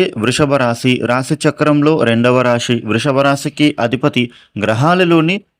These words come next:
శుక్రుడు. రేపటి రోజున వృషభ రాశి ఫలితాలు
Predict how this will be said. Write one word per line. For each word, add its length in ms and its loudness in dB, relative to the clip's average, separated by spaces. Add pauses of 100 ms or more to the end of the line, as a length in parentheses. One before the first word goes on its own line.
(100)
శుక్రుడు. 420 2 (420)
రేపటి 440 0
రోజున 320 2 (140)
వృషభ 380 0
రాశి 280 -2
ఫలితాలు 460 -2